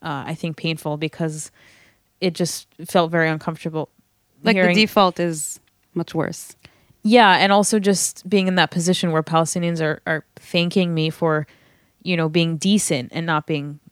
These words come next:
Speaker 1: really horrible, and just how much, you know, how much dependency that creates, right?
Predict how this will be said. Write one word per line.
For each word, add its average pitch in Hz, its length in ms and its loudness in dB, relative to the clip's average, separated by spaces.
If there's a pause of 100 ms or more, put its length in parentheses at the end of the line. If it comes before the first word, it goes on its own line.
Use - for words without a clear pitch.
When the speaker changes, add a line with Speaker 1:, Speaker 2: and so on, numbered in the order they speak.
(200)
Speaker 1:
really 170 440 2
horrible, 147 600 0 (720)
and 170 220 0
just 170 300 0
how 175 180 2
much, - 540 -2 (360)
you 190 100 0
know, 175 100 2
how 170 100 0
much 185 200 -2
dependency 208 640 2
that 151 200 -6
creates, - 600 -12 (320)
right? 170 280 -8